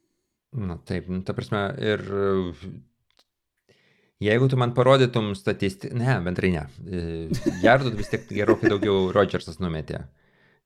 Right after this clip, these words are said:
Tai toksai gunslinger buvo, buvo, buvo rungtynės tokios. Net, net ne, net ne gun-, gunslinger, ten klaidos buvo absurdiškos.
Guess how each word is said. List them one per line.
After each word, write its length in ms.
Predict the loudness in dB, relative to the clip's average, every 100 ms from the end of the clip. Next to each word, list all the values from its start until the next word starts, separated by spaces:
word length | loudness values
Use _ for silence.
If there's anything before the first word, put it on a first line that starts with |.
| _
Tai 160 | -4 -4 -4 -6 -12 -14 -20 _ _ _ _ _
toksai 360 | -14 -12 -8 -8 -8 -12 -14 -10
gunslinger 680 | 2 2 2 0 0 0 -2
buvo, 460 | -2 -4 -2 -2 -4
buvo, 380 | -8 -6 -6 -4
buvo 240 | -2 0
rungtynės 520 | 0 -4 -2 -2 -2
tokios. 320 | -4 -8 -8 _ _ _ -10
Net, 260 | -2 -2 -2
net 420 | -2 0 0 0
ne, 240 | -2 0 0
net 320 | -2 -6 -6
ne 80 | -6
gun-, 240 | -4 -6 -6
gunslinger, 540 | -10 -8 -6 -4 -2
ten 240 | -4 -4 -8
klaidos 440 | -2 0 2 0
buvo 460 | -2 -4 -2 -2 -2 -4 -10 -12 -10
absurdiškos. 760 | -8 -2 -2 -2 -10 -16 -18